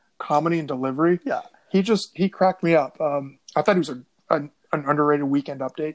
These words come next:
Speaker 1: anchor,
Speaker 2: Uh-huh.
Speaker 1: which is kind of my, my favorite segment and always has been.
Speaker 2: Uh-huh.
Speaker 1: Um,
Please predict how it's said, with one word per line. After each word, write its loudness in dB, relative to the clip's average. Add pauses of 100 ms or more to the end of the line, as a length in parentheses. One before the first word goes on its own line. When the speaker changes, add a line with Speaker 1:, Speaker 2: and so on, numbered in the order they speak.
(160)
Speaker 1:
anchor, -4
Speaker 2:
Uh-huh. 2
Speaker 1:
which 2
is -8
kind -12
of -10
my, -8 (120)
my -2
favorite -6
segment -10
and -16
always -8
has -10
been. -8
Speaker 2:
Uh-huh. -2 (400)
Speaker 1:
Um, -8